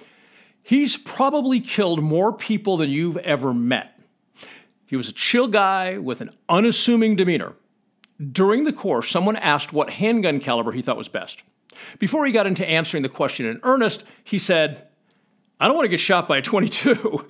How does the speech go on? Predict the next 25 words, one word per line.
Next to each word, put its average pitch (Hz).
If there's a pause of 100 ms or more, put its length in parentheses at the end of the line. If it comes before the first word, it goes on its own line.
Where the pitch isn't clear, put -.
(160)
<laughs> -
For 233
those 233
who 254
understand 185
fighting 175
with 170
a 165
handgun 113 (120)
rather 110
than 95
merely 107
doing 95
range 127
time, 90 (360)
the 214
issue 269
is -
far 202
more 185
about 143
shot -
placement 185 (100)
than 165
caliber. 156